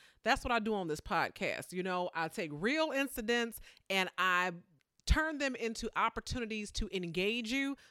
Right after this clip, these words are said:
to teach you, to motivate, and to inspire you. And so season five,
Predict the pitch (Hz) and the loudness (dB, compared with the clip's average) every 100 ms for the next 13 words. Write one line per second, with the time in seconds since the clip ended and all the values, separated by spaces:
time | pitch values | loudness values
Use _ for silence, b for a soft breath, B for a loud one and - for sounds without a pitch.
0 | B 196 - 311 262 285 262 - 202 214 | B -4 2 2 2 0 0 0 0 2
1 | 226 214 220 214 180 196 - 196 185 190 | 2 4 4 4 2 0 0 0 -2 -2
2 | - 196 190 180 156 156 127 - B B | 0 2 4 2 0 -2 -4 -10 B B
3 | B 233 233 - 277 262 202 151 151 - | B 0 0 2 4 4 4 2 -2 -8
4 | - 320 339 339 - 277 233 | -4 0 2 0 2 4 6